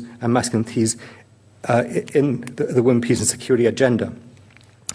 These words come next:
And I think sort of the, the kind of the, the bigger invisibilization,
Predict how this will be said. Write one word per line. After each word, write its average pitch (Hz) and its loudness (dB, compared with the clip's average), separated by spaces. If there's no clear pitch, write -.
And 185 2
I 175 2
think 190 0
sort 175 0
of 160 0
the, 170 2
the 151 -2
kind 156 0
of 131 -4
the, 156 2
the 143 2
bigger 156 0
invisibilization, 127 2